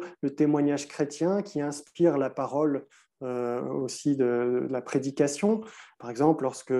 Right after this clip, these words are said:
Pierre va prendre la parole, on dit qu'il est rempli du Saint-Esprit devant le Sanhédrin. Lorsque Paul va commencer son ministère, il, on dit qu'il est rempli du Saint-Esprit, puis il parle.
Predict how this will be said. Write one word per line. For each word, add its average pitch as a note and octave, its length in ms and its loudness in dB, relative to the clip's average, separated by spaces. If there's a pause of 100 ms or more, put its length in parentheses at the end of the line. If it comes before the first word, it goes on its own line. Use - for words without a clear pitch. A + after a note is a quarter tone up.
(520)
Pierre C#3+ 280 4
va A#2+ 120 0
prendre C3+ 220 -2
la B2 100 2
parole, C#3 280 4
on C#3+ 80 4
dit C#3 120 -2
qu'il B2+ 200 -8
est B2 60 -2
rempli D3+ 380 4
du C#3+ 80 0
Saint-Esprit D3+ 640 0
devant B2 220 0
le B2 80 -4
Sanhédrin. C3 640 -2 (440)
Lorsque C3+ 280 2
Paul D3+ 340 10
va B2+ 280 4
commencer D3 440 4
son C#3+ 160 2
ministère, C3+ 580 0
il, C#3+ 540 -12
on C3+ 140 2
dit C3 160 -2
qu'il C3+ 160 -2
est B2+ 40 0
rempli D#3+ 300 6
du D#3 80 8
Saint-Esprit, D3 560 2
puis C#3 200 -4
il A#2+ 60 -12
parle. F3 360 4